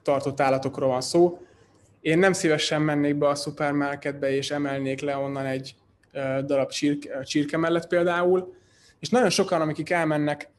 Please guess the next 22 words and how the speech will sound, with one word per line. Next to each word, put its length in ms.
a 60
szupermarketbe, 760
megveszik 420
a 40
húst, 560
el 120
se 140
tudják 300
képzelni, 540
hogy 100
ez 140
honnan 380
jön. 280
De 200
mégiscsak 460
megveszik 480
és 140
megeszik. 520
M 40
C 240
T 40
olaj 400